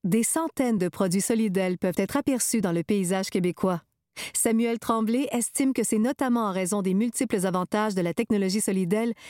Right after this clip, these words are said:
qui vont au-delà des économies sur les factures d'électricité. Comme les lampadaires n'ont pas à être reliés au réseau électrique, les villes n'ont pas à faire des travaux d'excavation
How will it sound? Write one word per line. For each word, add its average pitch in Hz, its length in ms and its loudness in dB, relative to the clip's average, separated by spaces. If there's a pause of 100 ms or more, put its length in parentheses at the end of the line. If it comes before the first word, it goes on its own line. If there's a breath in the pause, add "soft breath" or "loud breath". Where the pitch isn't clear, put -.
(140 loud breath)
qui 220 120 2
vont 214 140 2
au-delà 233 440 0
des 175 180 -2
économies 190 460 2
sur 175 160 -2
les 170 100 -2
factures 180 400 -2
d'électricité. 165 760 -2 (760 loud breath)
Comme 262 220 2
les 240 120 2
lampadaires 196 500 0
n'ont 170 160 0
pas 262 260 0
à 262 120 0
être 226 200 -2
reliés 208 340 2
au 185 60 0
réseau 180 280 0
électrique, 170 560 -2 (320 loud breath)
les 240 180 2
villes 277 260 2
n'ont 285 140 2
pas 240 220 -2
à 214 40 -2
faire 220 220 -2
des 196 100 0
travaux 196 320 0
d'excavation 180 720 -2